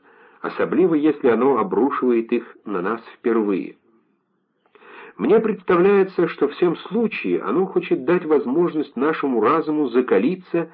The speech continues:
и попытаться умолить грядущее злосчастье, или же избавиться от него вовсе.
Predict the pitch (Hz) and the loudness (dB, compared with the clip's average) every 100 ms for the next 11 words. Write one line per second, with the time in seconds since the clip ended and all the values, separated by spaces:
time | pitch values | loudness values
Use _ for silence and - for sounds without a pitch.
0 | - _ _ 110 - - - 175 175 - | -20 _ _ -2 0 0 0 -2 -2 0
1 | 143 143 135 151 185 135 123 113 131 127 | 2 2 0 0 -2 0 0 2 2 0
2 | - 101 92 98 - - 120 92 - - | 0 0 0 -2 -4 -2 0 -2 -8 -12
3 | - - - _ _ _ 151 208 190 196 | -12 -16 -20 _ _ _ 0 2 2 0
4 | 135 95 135 165 165 143 123 107 120 143 | 0 0 0 0 0 -2 0 -2 0 0
5 | 95 90 - - - | 2 0 -2 -14 -20